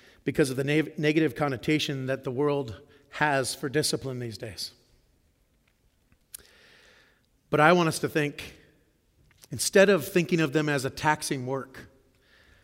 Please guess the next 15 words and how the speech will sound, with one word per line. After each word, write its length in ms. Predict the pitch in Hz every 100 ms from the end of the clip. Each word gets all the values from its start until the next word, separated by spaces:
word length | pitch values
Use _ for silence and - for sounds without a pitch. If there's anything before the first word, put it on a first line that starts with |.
| _ _ _ -
think 200 | 180 202
of 100 | 156
them 180 | 165
as 360 | 151 139 120 - 151
empowering. 680 | 123 - 147 139 123 110 98 - _ _ _ _ _ _ _ - - - _ _ _ _ _ _ _ _ _ _ _ 139
Grace 420 | 127 160 175 -
empowers 920 | - 139 - 156 156 147 131 120 - - _ _
our 100 | 135
habits. 600 | 107 131 117 - - - - _ _ _ _ _
Grace 460 | 156 156 147 - - - - _ _ _ _ _ _ _ _ _ _ _ _ -
is 120 | 135
empowered 540 | 139 - 147 151 143
through 160 | - 147
the 80 | 127
Spirit 680 | - - 165 135 - -